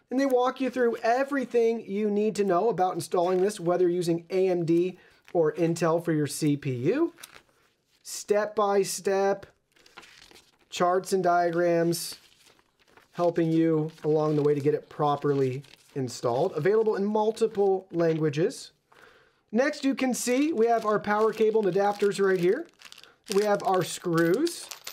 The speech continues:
some zip ties. We have our Intel and A M D installation brackets in here. And we have our thermal paste. Next, you can see we have a hundred milliliters of coolant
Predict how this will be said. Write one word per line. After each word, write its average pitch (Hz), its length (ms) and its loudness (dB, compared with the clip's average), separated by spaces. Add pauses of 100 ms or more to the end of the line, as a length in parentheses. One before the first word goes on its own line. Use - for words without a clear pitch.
(220)
some 170 200 0
zip 151 300 -2
ties. 208 560 -2
We 196 80 2
have 190 100 0
our 180 120 0
Intel 220 480 0
and 190 80 -2
A 202 260 2
M 208 160 -2
D 202 240 0
installation 190 640 0
brackets 165 500 0
in 170 120 0
here. 185 240 0 (340)
And 208 200 0
we 208 80 2
have 214 160 0
our 196 100 2
thermal 202 460 0
paste. 165 500 -2 (1500)
Next, 285 260 0
you 311 80 2
can 294 160 0
see 277 220 -2
we - 20 2
have 262 100 2
a 220 100 0
hundred 262 300 0
milliliters 240 600 2 (140)
of 220 420 0
coolant 220 640 0